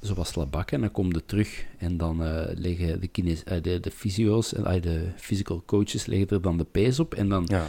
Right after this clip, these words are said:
Speaker 1: zit ineens mijn overbelasting. Ik weet niet wat het is, ik beschuldig niemand, maar ik vind het wel heel opvallend dat wij zo na het W K ineens zo van die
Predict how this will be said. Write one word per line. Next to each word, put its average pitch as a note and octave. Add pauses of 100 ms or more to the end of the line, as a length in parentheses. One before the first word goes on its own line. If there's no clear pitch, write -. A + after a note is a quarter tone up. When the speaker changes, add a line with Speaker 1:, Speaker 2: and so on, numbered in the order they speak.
(120)
Speaker 1:
zit -
ineens F#2+
mijn F2+
overbelasting. E2+ (640)
Ik -
weet C#3
niet C#3+
wat G#2+
het C#3
is, F3+
ik A2
beschuldig A2+
niemand, C#3
maar G2
ik -
vind -
het G2
wel G2
heel F2
opvallend G#2+
dat E2+
wij E2+
zo E2+
na D2+
het -
W -
K -
ineens G2
zo F#2+
van F2+
die E2